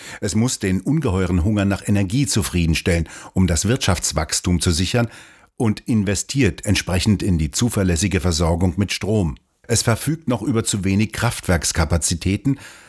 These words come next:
und muss den Strom teilweise rationieren. Partielle Stromabschaltungen sind bereits seit langem an der Tagesordnung.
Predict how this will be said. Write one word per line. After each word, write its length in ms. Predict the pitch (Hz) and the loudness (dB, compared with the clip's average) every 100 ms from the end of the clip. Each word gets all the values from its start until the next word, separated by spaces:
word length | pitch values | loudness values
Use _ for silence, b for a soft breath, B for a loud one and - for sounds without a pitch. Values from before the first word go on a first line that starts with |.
| B - | B -4
und 300 | 113 110 - | -2 0 0
muss 260 | 113 104 | -2 -2
den 180 | 110 107 | -2 -2
Strom 340 | - 92 104 | 0 0 0
teilweise 680 | - 95 90 87 90 95 92 | 0 0 2 2 2 2 0
rationieren. 840 | 80 - 92 95 107 98 78 62 _ | -2 0 2 2 2 0 -2 -8 _
Partielle 580 | - 92 - - 95 87 | -2 0 0 0 2 2
Stromabschaltungen 1120 | 78 - 143 113 104 - 101 101 113 117 107 B B B | 0 0 0 0 -2 -2 -2 0 0 0 0 B B B
sind 260 | 98 113 | 0 2
bereits 320 | 117 92 98 | 0 -2 0
seit 220 | 110 101 110 | 0 0 0
langem 320 | 90 90 92 | 2 2 2
an 140 | 92 | 0
der 140 | 107 107 | 0 0
Tagesordnung. 880 | 107 117 104 - 82 71 90 76 | 0 0 0 0 -2 0 0 -2